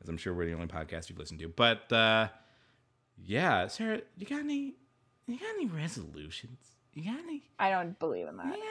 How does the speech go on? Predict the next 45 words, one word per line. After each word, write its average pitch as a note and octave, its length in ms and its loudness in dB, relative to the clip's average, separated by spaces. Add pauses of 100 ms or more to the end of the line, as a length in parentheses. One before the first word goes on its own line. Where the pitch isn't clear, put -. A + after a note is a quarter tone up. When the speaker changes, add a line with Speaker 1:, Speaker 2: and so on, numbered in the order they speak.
(160)
Speaker 1:
any D4 100 -2
New E3 80 0
Year's G3 280 0
re-, E3+ 180 -8
yeah, E2 140 -8
I, D2 120 -10 (120)
I D2+ 100 -10
know, C#2+ 220 -12
I D2 100 -12
really D2 220 -10
don't D#2+ 200 -10
either. E2 160 -8
It's G2+ 240 0
a B2+ 100 8
real D#3 300 8
good D3 180 10
excuse B2+ 460 8
to, B2 100 8
like, A2+ 420 6 (400)
Speaker 2:
<laughs> - 400 -6
Speaker 1:
put D#3 140 8
a C3+ 40 8
lot C3 180 12
of A2 80 4
pressure B2 340 8
on G#2 80 8
yourself G2+ 420 4
to G2+ 80 2
do G2+ 200 2
something G2 280 0
you G2+ 100 2
never G2 260 4
wanna F#2+ 280 4
do F#2+ 280 2
in F2+ 80 0
the F2+ 80 0
first F#2 280 -2
place F2 300 -2
and E2+ 140 -8
feeling F#2 220 -2
real F2+ 120 -2
disappointed E2+ 540 -4
when E2 120 -6
you E2 80 -6
don't F2+ 340 0